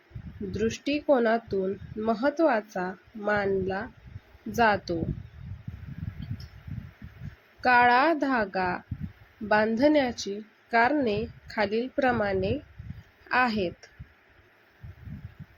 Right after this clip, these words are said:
एक, वाईट नजरेपासून संरक्षण. असे मानले जाते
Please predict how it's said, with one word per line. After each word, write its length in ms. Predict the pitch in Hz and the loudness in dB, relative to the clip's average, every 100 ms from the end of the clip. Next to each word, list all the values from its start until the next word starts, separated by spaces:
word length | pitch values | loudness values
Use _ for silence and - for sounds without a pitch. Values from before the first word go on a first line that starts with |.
| _ _ - - - - - - - - - | _ _ -20 -12 -10 -10 -14 -12 -10 -10 -2
एक, 480 | 220 196 - - - - - _ _ - - - - - - - - - - - - - - - - - | 2 2 -2 -10 -10 -10 -12 _ _ -20 -18 -16 -16 -18 -18 -16 -16 -16 -18 -20 -20 -20 -20 -20 -18 -6
वाईट 600 | 220 233 226 220 202 - - - | 2 4 6 2 -2 -8 -12 -2
नजरेपासून 1080 | 214 214 226 262 302 302 240 233 214 196 208 - - - | 0 0 2 2 4 4 2 2 -4 -6 -8 -12 -20 -18
संरक्षण. 920 | - - 233 226 233 247 - 226 165 - - - - - - - - _ _ - - | -6 0 2 4 2 -2 -2 0 -2 -6 -14 -20 -16 -10 -10 -12 -20 _ _ -20 -2
असे 420 | 220 226 254 311 359 _ | -2 2 4 4 2 _
मानले 540 | 233 214 220 226 240 285 | 0 2 2 2 2 4
जाते 540 | 311 247 - 196 190 | 4 2 0 0 0